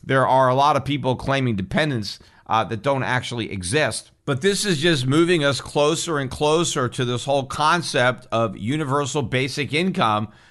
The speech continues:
that people just need to be given money, uh, and, you know, as some kind of birthright. I mean, why should people who don't have any children at all, why should they be taxed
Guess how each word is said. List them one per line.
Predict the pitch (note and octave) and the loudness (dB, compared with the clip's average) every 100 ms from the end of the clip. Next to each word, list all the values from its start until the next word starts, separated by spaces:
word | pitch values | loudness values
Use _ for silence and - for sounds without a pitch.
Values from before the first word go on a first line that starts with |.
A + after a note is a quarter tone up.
| _ | _
that | B2+ A#2+ | -4 -2
people | D#3 D3+ E3+ | -2 0 0
just | C#3 C3 - - - | 0 -2 -4 -10 -2
need | C3 D#3 | 0 2
to | |
be | D3 C#3 | 0 0
given | G2 C3+ D3 D3 | 2 0 2 2
money, | C3 F#3 F3 A2+ A#2+ C3 - - - | 2 4 2 0 -2 -4 -12 -16 0
uh, | A2+ A#2+ A2 | 4 4 2
and, | C3 C3 C3 - | 0 -2 -2 -4
you | C3+ | -6
know, | A#2 - | -8 -4
as | B2+ B2+ - | -2 -2 -6
some | - D3 B2 | -6 -4 -2
kind | C#3+ B2+ | -2 -2
of | G2 | 0
birthright. | D#3 F#3+ A#2 A2 B2 C3 - _ _ _ _ - | 0 0 0 0 0 -4 -16 _ _ _ _ -6
I | |
mean, | B2 C3+ | -4 2
why | D3+ F3+ | 4 4
should | F#3+ F3+ C#3+ | 2 0 -2
people | E3 G3 D#3 B2+ C3 - - _ | -2 -2 2 2 2 -4 -18 _
who | C#3+ | -2
don't | B2 D#3+ F#3 | 2 4 4
have | D#3 D3+ | 4 2
any | D3 C3 | 0 -2
children | G#2+ F#3 E3+ C#3+ C3+ | -2 0 2 2 0
at | C3 | 2
all, | E3+ C4 A#2+ B2+ C3 - | 4 4 4 2 -2 -10
why | - C#3+ F3+ | 0 4 4
should | F#3 D#3+ | 2 0
they | D#3+ | 0
be | C3+ C3+ | 0 -6
taxed | - E3+ G3 D#3+ C3+ - - | -4 0 2 2 -2 -6 -12